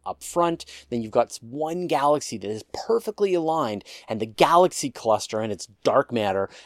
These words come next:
acts like a natural lens to let us see this galaxy that is farther away.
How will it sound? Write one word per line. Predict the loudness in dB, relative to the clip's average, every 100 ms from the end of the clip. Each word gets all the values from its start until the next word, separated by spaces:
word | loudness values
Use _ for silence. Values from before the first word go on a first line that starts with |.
| -6
acts | -4 -2 -4
like | -6 -4
a | -4
natural | -2 -4 -4 -4 -2
lens | -2 -2 -4
to | -6
let | 0 0
us | 0
see | -6 -8 -8 -6
this | -6 -4
galaxy | -4 0 0 -2 -8
that | -6
is | -8
farther | -6 -4 -4 -4
away. | -4 -2 -2 -4